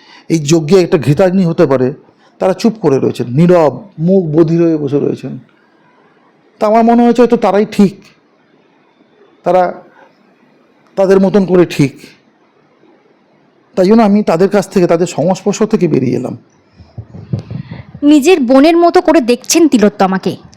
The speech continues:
Speaker 2: তদন্তে কতটা আস্থা রাখছেন?
Speaker 1: বোনের মতন করে দেখছি না, আমার বোন, আমার সন্তান।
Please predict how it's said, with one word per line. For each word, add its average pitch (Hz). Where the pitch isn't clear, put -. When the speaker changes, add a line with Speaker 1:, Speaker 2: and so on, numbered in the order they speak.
Speaker 2:
তদন্তে 285
কতটা 294
আস্থা 247
রাখছেন? 175
Speaker 1:
বোনের 208
মতন 233
করে 226
দেখছি 185
না, 139
আমার 156
বোন, 123
আমার 151
সন্তান। 117